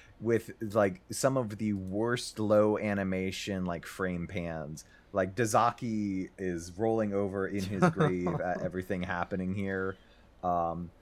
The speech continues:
Speaker 1: just, there's a really bad straight on shot of, like, Suda and Mayumi where the, like, the lighting, it's like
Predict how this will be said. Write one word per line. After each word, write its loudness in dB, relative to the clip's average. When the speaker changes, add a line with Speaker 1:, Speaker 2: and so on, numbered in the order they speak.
Speaker 1:
just, -6
there's 2
a 4
really 2
bad 6
straight -2
on 2
shot 2
of, -2
like, 0
Suda 2
and 0
Mayumi -4
where 0
the, -4
like, -2
the 2
lighting, 0
it's -4
like 2